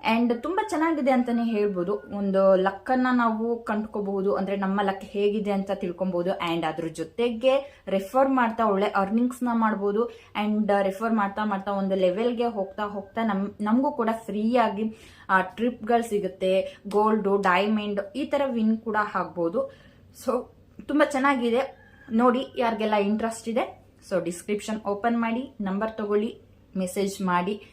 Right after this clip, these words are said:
ತುಂಬಾ ಚೆನ್ನಾಗಿದೆ ಅಂತಾನೆ ಹೇಳ್ಬೋದು ಕಾನ್ಸೆಪ್ಟ್. ಒಂಥರ ಡಿಫ್ರೆಂಟ್ ಆಗಿ ತುಂಬಾ ಚೆನ್ನಾಗಿದೆ. ನಮ್ಮ ಒಂದು, ಆಮ್, ಹೂಡಿಕೆ ಇಲ್ಲಿ ಮಾಡೋದ್ರಿಂದ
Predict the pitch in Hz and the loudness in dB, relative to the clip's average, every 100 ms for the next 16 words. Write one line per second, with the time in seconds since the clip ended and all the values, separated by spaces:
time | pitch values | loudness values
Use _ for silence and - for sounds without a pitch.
0 | - - - - - - - - - 285 | -20 -20 -20 -20 -20 -20 -20 -20 -4 -2
1 | 277 277 285 285 277 269 247 254 233 220 | 4 8 10 8 4 -2 0 2 0 0
2 | 220 220 220 220 208 196 196 190 185 185 | 0 2 2 2 2 2 2 0 0 -2
3 | 190 208 226 226 220 208 202 - - 240 | -2 -4 -2 0 0 -2 -6 -10 -2 0
4 | 269 254 214 254 262 233 226 220 208 190 | 2 0 0 -2 -4 -2 -2 -2 -2 -2
5 | 175 170 240 - 220 262 294 277 262 285 | -2 -4 -6 -2 0 2 2 2 2 2
6 | 311 302 - - 233 214 214 - 254 277 | 0 -4 -12 -2 0 2 0 -6 -2 0
7 | 294 - 262 220 214 214 220 214 196 202 | 0 -2 0 0 0 -2 2 4 4 2
8 | 185 170 180 | 0 0 -2